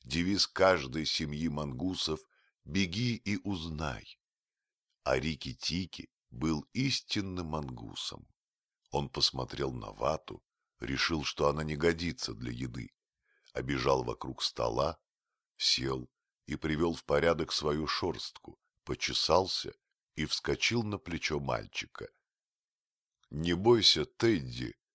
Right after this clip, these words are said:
сказал мальчику отец, — «так он знакомится с тобой». «Ох, щекотно!» Он забрался под подбородок. Рикки-Тики заглянул в пространство между воротником Тедди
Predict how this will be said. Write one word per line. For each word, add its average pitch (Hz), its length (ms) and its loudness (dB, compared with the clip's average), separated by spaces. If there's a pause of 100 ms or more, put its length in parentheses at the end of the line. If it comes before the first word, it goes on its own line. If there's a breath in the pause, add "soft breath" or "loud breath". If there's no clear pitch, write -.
(140)
сказал 73 520 2
мальчику 71 560 0
отец, — - 580 -6 (680)
«так 143 200 4
он 135 140 2
знакомится 113 760 0
с - 120 -8
тобой». 62 460 -4 (840)
«Ох, 101 300 2
щекотно!» 87 760 0 (440 loud breath)
Он 78 180 -2
забрался 80 640 4
под - 260 -4
подбородок. 78 840 -2 (840)
Рикки-Тики 80 720 -2
заглянул 85 560 0
в - 100 -14
пространство 85 840 2
между 73 380 -2
воротником 71 640 0
Тедди 90 600 -2